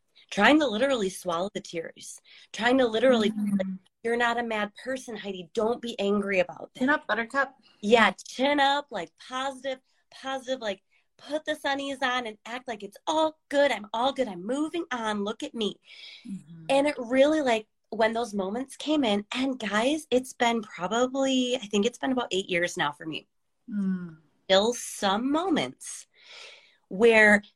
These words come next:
Speaker 1: things remind me of good times or has-beens and things like that.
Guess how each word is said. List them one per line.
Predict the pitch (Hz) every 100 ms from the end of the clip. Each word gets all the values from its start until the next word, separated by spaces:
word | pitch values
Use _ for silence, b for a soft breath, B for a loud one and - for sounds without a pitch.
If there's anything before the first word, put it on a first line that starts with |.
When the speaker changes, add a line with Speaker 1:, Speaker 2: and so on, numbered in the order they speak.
| _
Speaker 1:
things | 214 220 240
remind | 311 285 311 359 320
me | 220 214 -
of | 190 196 202 b b b -
good | 277 269
times | - - 277 277 294 294 285 285 285 -
or | 214 202 196 - b b b _ _ _ _
has-beens | - 269 285 254 277 277 285 285 262
and | 254
things | 262 262
like | 269 262
that. | 240